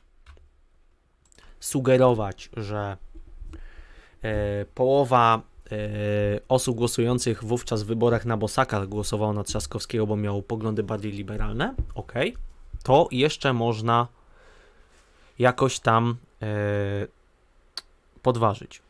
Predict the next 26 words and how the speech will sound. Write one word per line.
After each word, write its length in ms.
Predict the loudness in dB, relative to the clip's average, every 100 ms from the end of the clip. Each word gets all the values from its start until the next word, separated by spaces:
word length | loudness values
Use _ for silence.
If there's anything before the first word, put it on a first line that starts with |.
| -6
Natomiast 760 | -4 4 6 6 0 -10 -20 _ _ _ _ _ _ _ _ _ _ _ _ _ _ _ _ _ _ _ -4
od 140 | -4
dwa 200 | 0 0
tysiące 420 | 0 0 0 0
dwudziestego 540 | -2 -2 0 0 0 -2
drugiego 420 | 0 0 4 4
roku 420 | 2 0 -2 -2 -2
popierał 480 | -2 2 4 4 0
Ukrainę, 480 | -4 -2 0 -2 -4
e, 60 | -10 _ _ _ _ -20 _ -4 -2 0 2 2 0
z 120 | -4
którą 520 | -6 -2 0 0 -2
tak 400 | -2 -4 -4 -12 -6
konfiarze 540 | -4 -2 -2 0 -2
się 180 | -4 -4
nie 240 | -2 0
do 120 | 0 2
końca 600 | 2 0 0 2 4 2
zgadzali, 500 | 2 2 2 2 2
jeżeli 320 | 2 2 2
chodzi 280 | 0 0 0
o 60 |
takie, 460 | 0 -4 -2 -2 -4 -8 -20 -20 -12
e, 340 | -4 0 2 2
bezwarunkowe 840 | 2 2 4 4 4 4 2 2
lizodóbstwo. 800 | 2 0 0 -2 -4 -12 -10 -10